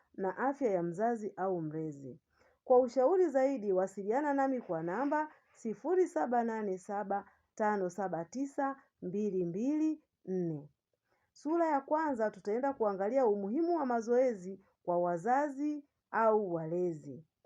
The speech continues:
Sehemu ya kwanza, tutaangalia namba moja, ambapo ni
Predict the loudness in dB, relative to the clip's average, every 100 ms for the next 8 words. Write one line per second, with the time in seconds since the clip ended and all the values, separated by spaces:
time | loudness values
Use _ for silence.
0 | _ _ _ _ _ _ _ _ _ _
1 | -6 2 4 4 2 -2 0 0 0 -2
2 | -4 -6 -8 -4 -2 -2 -2 -2 -2 -2
3 | -4 -4 -2 -2 0 -2 -2 -4 -2 -2
4 | -2 -2 -2 -2 -4